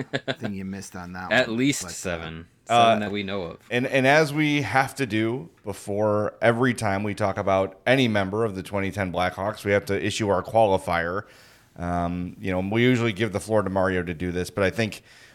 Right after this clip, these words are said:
Speaker 3: w-, we can all sort of just acknowledge, as we always do, what happened to Kyle Beach in twenty ten is inexcusable. Anyone who had any prior knowledge of this, uh, you know, or,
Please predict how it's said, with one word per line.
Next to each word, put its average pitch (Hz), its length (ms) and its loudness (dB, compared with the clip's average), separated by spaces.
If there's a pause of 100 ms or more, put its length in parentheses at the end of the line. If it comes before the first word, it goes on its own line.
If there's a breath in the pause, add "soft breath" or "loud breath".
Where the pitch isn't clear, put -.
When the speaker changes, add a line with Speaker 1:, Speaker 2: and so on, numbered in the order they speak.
(120)
Speaker 3:
w-, 110 160 -8
we 131 160 2
can 123 100 4
all 113 160 8
sort 117 220 2
of 107 100 0
just 101 320 -6 (320)
acknowledge, 113 440 4
as 113 120 -2
we 120 140 4
always 117 300 4
do, 156 520 -2 (200)
what 104 160 0
happened 104 580 0 (160)
to 104 100 -14
Kyle 107 320 4
Beach 135 260 -2
in 98 120 -6
twenty 101 260 -2
ten 104 220 0
is 95 100 -4
inexcusable. 135 960 0 (380 loud breath)
Anyone 113 380 2
who 107 120 0
had 98 100 2
any 107 180 0
prior 98 380 2
knowledge 95 340 2
of 87 100 -8
this, - 540 -4
uh, 87 540 -2 (320)
you 104 100 -6
know, 95 120 -2
or, 104 320 -2